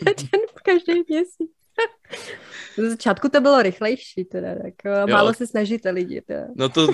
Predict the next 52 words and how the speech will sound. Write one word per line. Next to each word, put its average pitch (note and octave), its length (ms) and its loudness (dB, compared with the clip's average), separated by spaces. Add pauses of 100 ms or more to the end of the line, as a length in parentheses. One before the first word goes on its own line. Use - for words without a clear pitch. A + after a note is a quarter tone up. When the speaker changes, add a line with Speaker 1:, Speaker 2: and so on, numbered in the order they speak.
Speaker 2:
to C#3+ 120 -2
si-, - 180 -8
to D#3 160 0
bylo, E3 260 4
když C#3 200 -2
si E3+ 100 0
moje D#3+ 160 2
maminka D#3 380 -2
založila D#3 320 2
deset D#3 200 -2
účtů D#3+ 280 -6
na C#3+ 120 -2
Google, C#3 360 -2
že B2+ 100 -6
jo, B2+ 140 -2
tak A#2+ 200 -6
tam C3 100 -4
máme B2+ 160 -2
těch A3 100 -2
Speaker 1:
Jo. A#3+ 60 2
Speaker 2:
deset D3+ 200 0
odběratelů, C3+ 560 -4
pak C#3+ 140 -4
ta D#3 80 2
tvoje, C3 360 2
že C3 100 -2
jo, C3+ 140 0
to, B2+ 80 -6
to C3 200 -2
Speaker 1:
No, A#3+ 60 0
Speaker 2:
už C4+ 120 2
Speaker 1:
těch C4 60 0
Speaker 2:
máme C4 200 4
Speaker 1:
druhých C4+ 200 6
Speaker 2:
dvacet. C4 180 6
Speaker 1:
deset C#4 160 4
je F#4 60 8
od C#4 340 4
mojí. F4+ 160 4 (2500)
Speaker 2:
Takže B2 260 -4
jakoby, B2 560 0
ale C3+ 220 4
zbytek C#3 360 2
de-, C3+ 280 4
devět C3+ 300 4
lidí, C3 260 -6
to B2+ 120 -2
jsou C3+ 160 -4
takový C3 240 -6
ty C3 160 2
jakoby B2+ 280 0
přátelé. A2+ 580 -4